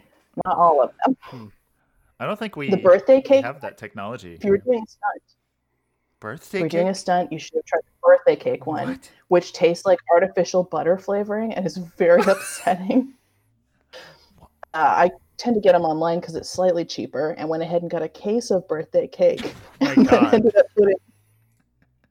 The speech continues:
Speaker 2: ten cans into the refrigerator at work with a Post-it that said, "Help yourself,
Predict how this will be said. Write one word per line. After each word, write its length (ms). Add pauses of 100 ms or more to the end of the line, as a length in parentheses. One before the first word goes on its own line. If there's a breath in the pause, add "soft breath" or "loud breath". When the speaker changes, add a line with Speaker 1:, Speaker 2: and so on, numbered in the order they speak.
(300)
Speaker 2:
ten 340
cans 680
into 260
the 60
refrigerator 720
at 100
work 400
with 120
a 40
Post-it 500
that 140
said, 220
"Help 280
yourself, 600